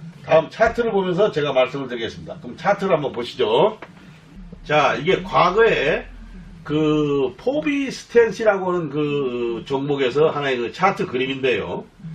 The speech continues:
여기서 우리가 중요하게 생각하는 그 그림이 하나 있습니다. 자, 여러분들 여기서 이렇게 그 거래가, 거래가, 아, 이날,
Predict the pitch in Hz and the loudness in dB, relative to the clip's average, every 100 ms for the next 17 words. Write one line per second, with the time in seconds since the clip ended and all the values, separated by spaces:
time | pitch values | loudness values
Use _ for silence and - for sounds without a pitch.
0 | - - - - 185 208 185 175 202 - | -14 -14 -4 0 2 4 2 2 0 -2
1 | - 151 214 254 254 185 202 180 170 156 | -6 2 4 4 2 0 -2 -2 -2 -2
2 | 143 139 131 139 139 120 - 92 78 73 | -6 -10 -8 -2 0 0 -4 -12 -12 -14
3 | - - - 127 113 95 - - - 190 | -20 -20 0 2 4 2 -8 -20 -16 -14
4 | - - 180 - 190 254 254 220 143 - | -14 -14 -4 4 4 4 2 -2 0 0
5 | 175 135 123 127 92 - - _ - - | 0 2 4 2 0 -12 -20 _ -20 -20
6 | _ - 175 240 214 214 170 160 - 143 | _ -10 -6 -2 2 0 0 -4 -2 2
7 | 190 196 123 135 120 98 - - - - | 2 2 4 4 4 0 -12 -20 -20 -20
8 | - - - 156 208 185 - - 233 - | -20 -20 -2 2 4 4 4 2 0 -10
9 | - _ - - - 110 113 110 156 165 | -20 _ -20 -20 -8 -2 -2 -2 0 0
10 | 127 196 | 0 -2